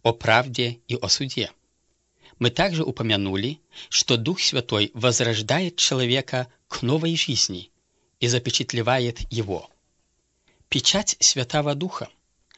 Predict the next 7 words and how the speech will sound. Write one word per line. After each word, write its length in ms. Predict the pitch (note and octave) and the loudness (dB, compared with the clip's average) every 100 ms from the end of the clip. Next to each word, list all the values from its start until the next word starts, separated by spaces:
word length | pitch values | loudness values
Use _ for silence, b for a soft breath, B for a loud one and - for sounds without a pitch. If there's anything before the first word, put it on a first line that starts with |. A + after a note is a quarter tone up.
| B B | B B
гарантирует 840 | B2 C3+ C#3 C3 - F3 E3+ D#3 - | 2 4 4 4 2 2 0 -2 -4
наше 500 | C3 D3 E3 - D3 - | 0 4 4 2 -2 -2
окончательное 880 | B2+ C3 A#2 - D#3+ E3+ D#3 D3+ D3+ | 0 2 2 2 2 0 -2 -2 -2
спасение, 720 | - D3 - A#2+ F#2+ E2+ - _ _ B B B | -2 -4 -2 -2 -2 -8 -14 _ _ B B B
потому 380 | A2 - A2 A2 | 2 4 2 4
что 240 | - - | 2 0
мы 320 | A2 A2+ A#2 | 2 2 0